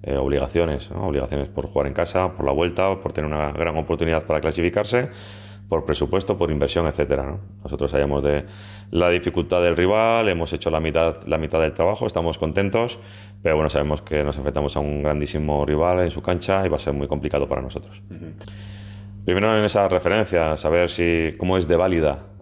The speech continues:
Speaker 1: la referencia de su nivel en nuestra cancha, ya no solo porque puedan dar un extra por jugar en casa, sino porque, bueno, pues igual tienen un punto menos por el factor Hartalecu, sobre todo ciertos jugadores,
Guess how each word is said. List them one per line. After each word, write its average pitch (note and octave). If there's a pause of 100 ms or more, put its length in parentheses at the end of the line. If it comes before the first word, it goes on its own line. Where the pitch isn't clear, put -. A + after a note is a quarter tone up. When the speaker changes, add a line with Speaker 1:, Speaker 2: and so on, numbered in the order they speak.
Speaker 1:
la D2
referencia D#2
de D#2
su F2
nivel D#2+ (100)
en D2+
nuestra D2
cancha, F#2+ (1000)
ya E2+
no F2
solo F#2
porque E2
puedan F2
dar E2+
un E2+
extra F2+
por E2+
jugar E2
en D#2
casa, -
sino C#2+
porque, C#2
bueno, D2+
pues -
igual C#2+ (200)
tienen D2+
un D#2+
punto E2+
menos E2
por C#2+
el C#2+
factor D#2
Hartalecu, D2+ (920)
sobre D2+
todo D#2
ciertos D2
jugadores, G#2